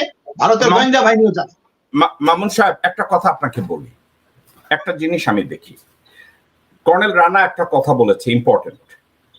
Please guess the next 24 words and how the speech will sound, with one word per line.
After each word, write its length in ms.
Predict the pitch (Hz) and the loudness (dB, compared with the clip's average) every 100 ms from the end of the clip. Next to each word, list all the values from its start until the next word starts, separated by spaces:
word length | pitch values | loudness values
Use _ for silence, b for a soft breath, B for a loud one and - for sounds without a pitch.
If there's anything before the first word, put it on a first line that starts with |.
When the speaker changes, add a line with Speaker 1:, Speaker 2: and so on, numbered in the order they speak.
| _ - | _ 0
Speaker 2:
ফায়ার 200 | 131 143 | 0 0
সার্ভিসের 520 | - 147 165 - 170 | -4 -4 -4 -2 0
যে 80 | 160 | 0
বড় 300 | 120 120 135 139 120 | 4 4 4 0 0
গাড়িটা 380 | 117 117 - 98 | 0 0 -2 -4
যেটা 280 | 98 104 104 | -2 -2 0
ল্যাডার 380 | 101 117 127 123 | 2 0 0 -2
ক্যারি 260 | - 98 92 | 0 0 -2
করে, 280 | - - - _ _ _ - | -6 -8 -8 _ _ _ 0
হুজ 220 | 135 139 - | 2 2 0
ক্যারি 280 | - 98 90 | -2 -2 -4
করে, 260 | - - - _ _ - | -10 -14 -14 _ _ -10
ওটা 180 | - 135 | -2 -2
গেট 340 | 117 117 107 | -2 -4 -4
দিয়ে 140 | 113 107 | -4 -4
ঢুকতে 280 | - - 117 | -6 -4 -4
পারে 240 | - - - | -2 -6 -8
নাই। 120 | - - _ _ _ _ _ _ _ _ _ _ | -20 -20 _ _ _ _ _ _ _ _ _ _
ফাইন। 180 | 151 - - _ _ _ _ _ _ - | -2 -2 -8 _ _ _ _ _ _ -2
আচ্ছা, 300 | - - 208 - _ _ _ _ _ _ _ _ _ _ _ _ _ - | -2 0 -2 -2 _ _ _ _ _ _ _ _ _ _ _ _ _ -2
at 100 | 143 | 0
the 140 | - - | 0 0
time 220 | 175 196 | 0 0
of 100 | 214 | -2